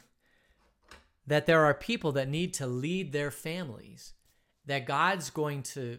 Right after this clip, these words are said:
to say, "I'm going to be with you. This is all gonna work out, but you're going to be,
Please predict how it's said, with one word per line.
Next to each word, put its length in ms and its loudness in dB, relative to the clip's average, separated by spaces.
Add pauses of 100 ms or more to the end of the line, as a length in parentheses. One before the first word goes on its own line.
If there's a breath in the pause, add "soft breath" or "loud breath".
to 140 -10
say, 260 -6
"I'm 220 -2
going 200 -2
to 40 -4
be 120 -6
with 300 -6
you. 120 -4
This 200 -8
is 60 -10
all 240 -4
gonna 200 -8
work 280 -12
out, 240 -10
but 240 -12
you're 200 -4
going 400 -10
to 120 -12
be, 440 -10